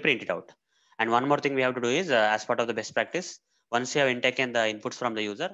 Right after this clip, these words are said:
once you are done, you can simply close the scanner object as part of the best practice. This is not mandatory, guys. This will simply resolve the warning message and we'll be following the best practice. That's it. Now let's run this code to see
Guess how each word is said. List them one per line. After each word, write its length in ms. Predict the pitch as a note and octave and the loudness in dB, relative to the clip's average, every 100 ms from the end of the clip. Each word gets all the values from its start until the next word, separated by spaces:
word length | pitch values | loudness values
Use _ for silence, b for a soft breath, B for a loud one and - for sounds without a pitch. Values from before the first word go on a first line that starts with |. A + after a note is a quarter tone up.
| - - | -10 -10
once 180 | A2+ B2+ | -6 -2
you 60 | G#2+ | -2
are 80 | G2+ | -2
done, 120 | E3 - _ _ | -8 -14 _ _
you 60 | - | -10
can 80 | G#2+ - | -10 -8
simply 220 | A2 D3+ D3+ | -12 -12 -8
close 180 | G#2+ G#2 | -6 -6
the 80 | G#2+ | -8
scanner 220 | - G2 | -6 -4
object 300 | F#2+ F2 - _ - | -4 -6 -16 _ -12
as 120 | G#2+ | -8
part 160 | - G#2+ | -4 -4
of 40 | A#2 | -4
the 60 | G#2+ | -8
best 160 | - | -8
practice. 400 | F#2+ - - - _ _ _ _ - | -12 -14 -20 -20 _ _ _ _ -8
This 100 | C3+ | -6
is 40 | C#3 | 0
not 140 | C3+ B2 | 0 2
mandatory, 400 | G#2+ A2 G#2 F#2+ | 0 0 -4 -14
guys. 200 | F2 - A2 | -14 -20 -20
This 120 | A2 | -12
will 140 | A#2 A#2 | -10 -10
simply 340 | - A#2+ B2+ A#2 | -12 -10 -6 -6
resolve 220 | A2 A#2 | 0 0
the 100 | A2+ G#2+ | 2 0
warning 220 | G#2 A2 | -2 -4
message 280 | G#2+ C3 D3 | -6 -6 -4
and 180 | A#2 D3+ | -4 -6
we'll 220 | B2 G#2+ G#2+ | -6 -6 -4
be 20 | G#2+ | -2
following 200 | G#2 G#2 | -2 -4
the 80 | |
best 240 | C3 G#2+ - | -6 -8 -10
practice. 360 | F2 _ - - | -14 _ -20 -20
That's 180 | G2 _ | -20 _
it. 100 | _ _ _ _ _ A#2 | _ _ _ _ _ -4
Now 100 | A#2+ | -2
let's 200 | A#2+ B2 | 0 -2
run 100 | A#2+ | -4
this 140 | C#3 | -4
code 220 | - D#3 G#3+ _ _ _ _ _ - | -6 -8 -8 _ _ _ _ _ -12
to 60 | |
see 160 | A2+ | -4